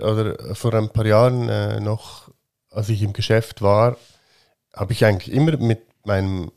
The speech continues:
Freund zusammen, mit meinem Kollegen zusammen, äh, Mittag gegessen. Und irgendwie habe ich da mal beim,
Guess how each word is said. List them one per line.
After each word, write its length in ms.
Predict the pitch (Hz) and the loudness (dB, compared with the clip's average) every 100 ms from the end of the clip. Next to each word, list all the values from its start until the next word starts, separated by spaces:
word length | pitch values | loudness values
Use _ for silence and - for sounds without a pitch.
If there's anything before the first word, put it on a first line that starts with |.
| _ _ _ _ _ _ _ | _ _ _ _ _ _ _
Freund 400 | - 98 117 147 | -2 2 4 2
zusammen, 360 | 131 143 120 | 0 0 0
mit 80 | 101 | -2
meinem 200 | 92 92 | -4 -6
Kollegen 380 | - 98 107 143 | -6 -2 -2 -2
zusammen, 460 | - 135 131 127 120 | -4 -2 -2 -2 -4
äh, 320 | 98 98 95 | -4 -4 -2
Mittag 320 | 101 - 156 | -4 -2 -4
gegessen. 440 | - 135 139 - 165 _ _ _ - - - _ | -2 -2 -2 -6 -14 _ _ _ -20 -20 -20 _
Und 400 | - 101 104 - | -8 -4 -4 -4
irgendwie 440 | 110 139 147 147 139 | -4 0 0 0 0
habe 140 | 123 | -2
ich 140 | 113 | -8
da 240 | - 104 127 | -2 0 0
mal 400 | 139 131 135 135 _ _ _ _ _ _ _ - | 2 0 0 -4 _ _ _ _ _ _ _ -10
beim, 500 | 101 101 101 95 | -6 -4 -6 -8